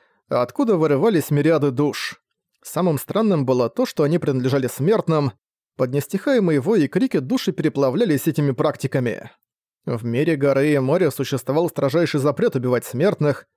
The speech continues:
да и большинство практиков не одобряло такого поведения своих собратьев. Всё-таки мир смертных лежал в основе всего, был истинным фундаментом. Если практикам позволить безнаказанно убивать смертных, составляющих этот фундамент,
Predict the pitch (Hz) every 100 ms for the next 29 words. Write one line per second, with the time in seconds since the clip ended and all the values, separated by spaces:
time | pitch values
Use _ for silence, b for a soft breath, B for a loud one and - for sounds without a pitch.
0 | - 208 254 151 135 139 - 175 247 -
1 | - 156 156 147 135 240 131 120 151 139
2 | 135 123 123 143 220 - 160 123 160 139
3 | 139 127 131 - - _ _ _ _ _
4 | - 127 143 139 139 143 - 143 208 139
5 | 127 127 135 127 123 - 135 123 - 117
6 | 127 165 - _ _ _ - 131 190 277
7 | 147 135 151 139 127 156 139 143 131 117
8 | 117 117 67 - _ _ _ - 113 117
9 | 156 160 135 147 - 156 143 127 120 135
10 | 156 127 123 123 139 156 139 127 127 135
11 | - 131 185 165 151 - 131 - 123 165
12 | 143 135 147 135 - 123 117 170 165 147
13 | -